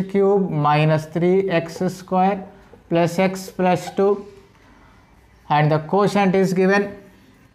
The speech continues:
Quotient Q of X equal to x minus two. And next,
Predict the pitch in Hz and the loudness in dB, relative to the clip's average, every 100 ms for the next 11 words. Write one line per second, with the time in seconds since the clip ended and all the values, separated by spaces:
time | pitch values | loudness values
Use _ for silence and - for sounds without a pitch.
0 | _ - 180 156 185 175 165 185 180 180 | _ -2 0 2 0 0 0 0 2 2
1 | 180 185 175 - 180 180 185 180 175 190 | 2 -2 -4 -2 -2 -2 0 2 0 0
2 | 196 196 - 156 151 - 180 175 175 180 | -2 -2 -4 -4 -4 -4 0 2 2 0
3 | 175 - 190 196 190 - - - - _ | -2 -2 0 0 -4 -18 -20 -20 -20 _
4 | _ - 151 151 151 156 160 - | _ -8 0 2 4 2 0 -2